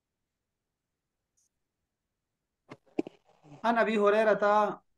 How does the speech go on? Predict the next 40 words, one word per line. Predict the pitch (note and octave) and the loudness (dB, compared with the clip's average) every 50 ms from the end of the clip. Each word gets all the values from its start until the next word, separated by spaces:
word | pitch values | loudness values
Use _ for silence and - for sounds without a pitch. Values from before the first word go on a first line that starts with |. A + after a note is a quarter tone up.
| _ - | _ -10
मन | F3 F#3 G#3 A3+ A3 G3 | -4 -2 -2 -2 0 -2
नफ़स | F#3 G3+ C4 C4 C4 - B3+ A3+ - - | 0 2 2 0 2 0 -2 -2 0 -2
अन | G#3+ F#3+ G3 F#3+ F#3 | -4 -2 -2 -4 -4
मोमिन | F#3 G3+ G#3+ G#3+ G#3 G#3 G#3 G3+ G3+ G3 | -6 -6 -6 -8 -8 -8 -8 -10 -10 -10
कुर्बतन। | F#3+ - G3+ F#3+ F3+ E3+ D#3+ E3 D#3 C#3 C3+ - _ _ _ _ _ _ - | -6 -4 -4 -2 -2 -2 -2 -2 -8 -10 -10 -14 _ _ _ _ _ _ -2
ये | F#3+ F#3+ | -2 0
देखो, | G3+ G3+ G3+ G#3 F3 D#3+ - - - - _ _ - | 0 0 0 0 -2 -2 -4 -12 -20 -20 _ _ -10
अ, | E3+ | -6
अगर | F3+ F3+ F3 F3 E3+ - - F#3 F3+ G3 F#3 | -2 -2 0 0 -2 -4 -6 -4 -4 -4 -6
किसी | - G3+ F#3+ F3+ G3 G3 F#3+ F#3+ | -6 -8 -8 -6 -4 -2 -2 -2
भाई | F#3+ - D#3 D3 D3+ D#3+ F#3 G3 | -2 -2 -6 -4 -2 0 0 0
ने, | G3+ G3 | -2 -2
मोमिन | F3+ F3+ F#3 G3+ G3+ G#3 G3 F#3+ | -2 0 0 -2 -2 -4 -6 -4
ने, | F#3 F3+ F3+ | -4 -4 -4
अ, | - - G3 F3+ F3 F3+ - - | -4 -4 -4 -4 -4 -4 -8 -8
तकलीफ | G#3 G3 G3 G3+ A3 C4 C4+ B3+ - F3 | -8 -6 -4 0 2 4 4 4 2 -2
दूर | D#3+ E3+ A#3 B3+ A3+ | -4 -2 -2 -4 -4
की | - - G3 F#3+ F#3+ | -6 -8 -8 -4 -4
अपने | F3 F3 F3+ F3+ F3+ | -6 -6 -6 -8 -6
मोमिन | E3+ E3 E3 E3 E3+ E3+ E3 D#3+ | -4 -4 -4 -4 -4 -4 -6 -6
भाई | C#3+ C#3+ D#3+ F3 | -6 -6 -6 -8
से, | D#3+ E3+ F#3 G3+ A3 G#3+ - _ _ _ _ _ _ - | -6 -4 -4 -4 -4 -4 -10 _ _ _ _ _ _ -8
मिन | F3+ F#3 F3 | -8 -8 -8
कुर्बि | F#3 - G#3+ G#3 G3+ F3 F3+ E3+ | -4 -4 -2 -2 0 -2 -2 -4
दुनिया, | D#3 D#3+ G3+ G3+ G#3 G#3+ G#3+ G#3 G3+ F3+ | -2 -2 -4 -2 -2 -2 -2 -2 -2 -2
दुनिया | D#3 A3 A#3 B3+ B3+ B3 | -2 0 2 2 2 2
की | - - A3 | 2 -2 -4
मुसीबतों | F#3+ F#3 E3+ E3 G#3 F#3+ G3 G3 F#3+ F3+ | -4 -4 -6 -6 -2 -2 -2 -2 -2 -4
में | F3+ E3+ | -4 -4
से | D#3+ F#3 F3+ | -6 -8 -8
कोई | - B3 B3+ A3+ | -4 -2 -2 -2
मुसीबत | G#3 F#3+ E3 - G#3 G3 F#3+ F3+ | -2 -4 -6 -8 -6 -4 -4 -4
दूर | D#3 D3 F#3 G3 F3+ D#3 | -4 -2 -4 -4 -4 -4
कर | F3 D#3 C#3+ | -8 -8 -8
दी | C#3 C3+ B2+ - _ _ _ _ _ _ _ - | -8 -10 -10 -12 _ _ _ _ _ _ _ -16
अपने | F3 D#3+ E3 F3+ F3 | -16 -10 -8 -6 -6
भाई | D#3+ D#3+ D#3+ D#3 | -4 -4 -4 -4
से, | D#3 - D3+ C3+ - _ _ _ _ _ - | -6 -8 -12 -14 -14 _ _ _ _ _ -8
तो | F3+ | -6
नफ़सल्लाहु | F3+ G#3 A3 A3 - G3 F3 - F#3+ F3+ F3 F3 F3+ F3+ F#3 F3+ F3 F3+ F#3 | -4 -4 -4 -2 -4 -6 -4 -4 -4 -4 -2 -2 0 0 0 0 0 0 0